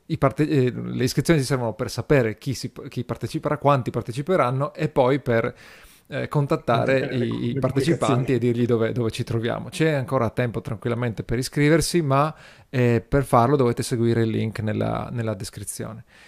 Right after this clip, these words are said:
Speaker 1: eh, nelle note di, di questo episodio. E poi l'ultima, ultimissima cosa, intanto grazie a tutti quelli che hanno commentato e hanno fatto anche interessanti, eh, domande,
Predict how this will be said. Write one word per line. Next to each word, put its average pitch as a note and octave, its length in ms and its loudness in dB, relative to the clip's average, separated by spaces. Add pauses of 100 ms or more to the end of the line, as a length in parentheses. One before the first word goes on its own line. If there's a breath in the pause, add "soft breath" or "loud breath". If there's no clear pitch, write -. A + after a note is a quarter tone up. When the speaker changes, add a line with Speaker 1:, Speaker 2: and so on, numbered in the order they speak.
(240 loud breath)
Speaker 1:
eh, A#2+ 220 -2
nelle A#2+ 160 -2
note A#2 280 -2
di, A2 200 -2
di G#2+ 80 -6
questo A#2+ 240 -6
episodio. A2 480 -6 (260 soft breath)
E F#3+ 120 0
poi A3 280 6
l'ultima, F3 440 4
ultimissima E3 600 2
cosa, F#3+ 460 4
intanto F3 380 2
grazie F3 440 4
a F#3 80 4
tutti D#3 240 -2
quelli D3 240 4
che C3+ 80 0
hanno A#2 580 2
commentato C3+ 800 2
e D#3 80 4
hanno B2+ 180 0
fatto C3 360 -4
anche B2+ 280 -2
interessanti, A2+ 960 -2
eh, G#2+ 220 -4
domande, C#3 600 0